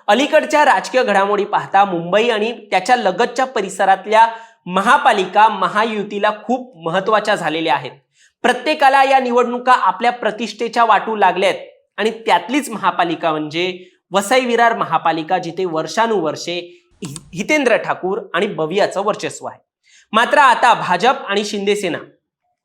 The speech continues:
ही सत्ता घेण्यासाठी आकाश पाताळ एक करते. गेल्या वर्षी जर आपण पाहतो, दोन हजार चोवीसच्या विधानसभा निवडणुका पाहतो, तर वसईत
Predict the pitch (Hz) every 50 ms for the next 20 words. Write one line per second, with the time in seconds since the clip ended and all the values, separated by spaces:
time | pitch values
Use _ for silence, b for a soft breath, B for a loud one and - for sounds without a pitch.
0 | _ _ _ _ - 190 233 240 247 - 277 - - 208 220 185 151 156 170 196
1 | 196 - - - - 180 196 190 - - 151 - - 202 208 208 - - 170 143
2 | 139 - 170 180 175 175 170 180 175 - - 165 143 - - - 85 - _ _
3 | _ _ b b b b b - 185 226 254 285 302 294 - - - - - _
4 | 220 214 214 202 214 226 233 247 254 214 185 165 185 190 190 185 190 196 196 185
5 | 170 165 208 220 185 185 175 170 175 180 185 180 180 - 170 160 170 170 170 175
6 | 165 151 147 156 160 175 185 196 190 190 185 170 170 165 160 151 156 160 165 160
7 | - 143 131 - - 190 208 208 208 185 180 156 156 151 - 208 214 233